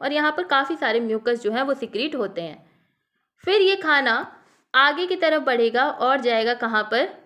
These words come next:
आपके pharynx में, ठीक है, आपके नहीं, <laughs> balanoglossus के। फिर balanoglossus के pharynx से ये खाना जाएगा एक ट्यूब लाइक स्ट्रक्चर जो कि है हमारा esophagus, उसमें।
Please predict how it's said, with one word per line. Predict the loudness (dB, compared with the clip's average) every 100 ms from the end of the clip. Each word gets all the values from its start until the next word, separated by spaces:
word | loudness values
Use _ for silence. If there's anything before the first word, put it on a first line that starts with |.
| -2
आपके | 0 0 -2
pharynx | 0 0 -2 -6 -12
में, | -16 -18 _ _ _ -6
ठीक | 0
है, |
आपके | 2 2 0
नहीं, | 2 2
<laughs> |
balanoglossus | 2 2 2 2 2 0 -2 -8
के। | -10 -12 -16 _ _ _ _ -4
फिर | 0
balanoglossus | 4 4 4 2 2 2 0
के | -4
pharynx | 0 2 2 -2
से | -4
ये | -2 -2
खाना | 0 0
जाएगा | 0 0 0 -2 -2
एक | -6 -6 -4
ट्यूब | -2 2
लाइक | 2 0 -4
स्ट्रक्चर | -6 -6 -4 -4
जो | -2
कि | -2 -4
है | -2 -4
हमारा | -4 -2 -2 -2 -2 -6 -20 _ _ _ _ -8
esophagus, | -4 -2 -2 -2 -2 -4 -6 -4
उसमें। | -4 -4 -12